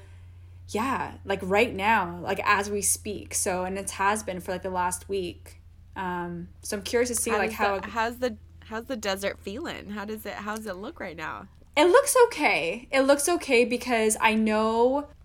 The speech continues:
Speaker 1: I have so many resources and tools because I've done all this work before.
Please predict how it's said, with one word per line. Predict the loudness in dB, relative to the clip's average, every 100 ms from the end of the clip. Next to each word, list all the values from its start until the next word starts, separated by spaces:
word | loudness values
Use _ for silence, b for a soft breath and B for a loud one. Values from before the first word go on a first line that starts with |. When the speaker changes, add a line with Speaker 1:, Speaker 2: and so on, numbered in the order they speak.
| 2
Speaker 1:
I | 2
have | 4 2 2
so | 0 0 0 0
many | 0 -2
resources | -2 -6 -8 -6 -4 -2 -2 -2 -2 -2
and | -6 -6
tools | -10 -10 -6 -4 -2 -2
because | -6 -4
I've | -4 -4 -8
done | -4 -2 -2 -6 -8
all | -8 -6
this | -6 -8 -8
work | -12 -12
before. | -14 -14 -14 -10 -8 -4 -4 -4 -6